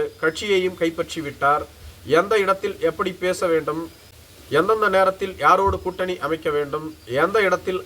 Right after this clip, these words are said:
அடங்கி செல்ல வேண்டும், எந்த இடத்தில் அதட்டி பேச வேண்டும் என்ற சாதுரியம்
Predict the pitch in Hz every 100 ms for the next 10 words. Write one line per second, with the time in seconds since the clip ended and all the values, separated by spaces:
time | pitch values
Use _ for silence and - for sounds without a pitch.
0 | - 185 196 190 180 165 156 147 160 -
1 | - - 120 151 196 214 185 180 - -
2 | 135 180 196 208 - 185 190 170 165 170
3 | - 139 143 151 151 151 - - - -
4 | - - - - - - 185 214 202 170
5 | 170